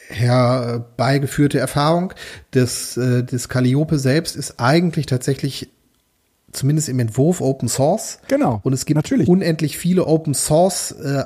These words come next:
Speaker 1: Unterrichtsmaterialien auch dazu. Und trotz alledem hänge ich natürlich am Ende wieder in einem ähnlich geschlossenen System fest, ne?
Speaker 2: Naja,
Speaker 1: Ja.
Speaker 2: und diese ganze Calliope-Entwicklung war letztendlich Google-driven.
Speaker 1: Mhm.
Speaker 2: Also,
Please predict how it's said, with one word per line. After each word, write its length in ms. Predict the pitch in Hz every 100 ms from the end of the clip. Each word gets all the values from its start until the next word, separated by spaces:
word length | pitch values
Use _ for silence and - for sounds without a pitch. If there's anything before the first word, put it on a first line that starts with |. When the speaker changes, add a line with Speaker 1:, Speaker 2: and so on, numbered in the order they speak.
| -
Speaker 1:
Unterrichtsmaterialien 1000 | 175 180 127 - 110 - 104 95 98 95
auch 180 | - 107
dazu. 340 | 104 - 107
Und 140 | 120 -
trotz 300 | 160 - -
alledem 580 | 147 135 131 165 208 - - -
hänge 260 | 139 165
ich 160 | 151 -
natürlich 380 | 143 165 143 -
am 100 | 110 -
Ende 500 | 151 190 202 202 -
wieder 380 | - 147 147 143 - _ _ -
in 140 | 135
einem 120 | 135 -
ähnlich 340 | 135 151 151
geschlossenen 520 | 139 - 139 135 123
System 460 | 113 110 - 123 120
fest, 440 | - 80 - - -
ne? 80 | 135
Speaker 2:
Naja, 240 | 156 175
Speaker 1:
Ja. 40 |
Speaker 2:
und 160 | 160 160
diese 220 | 170 170
ganze 320 | 151 202 -
Calliope-Entwicklung 1120 | - 185 170 165 247 - 135 147 - 202 180 123
war 220 | 139 175
letztendlich 520 | 160 - 151 202 -
Google-driven. 640 | 247 240 180 123 107 95 - _ _ _ _ _ _ _ _ _ _ _ _ _ _ -
Speaker 1:
Mhm. 380 | 127 131 156 - _ _
Speaker 2:
Also, 380 | 147 139 156 147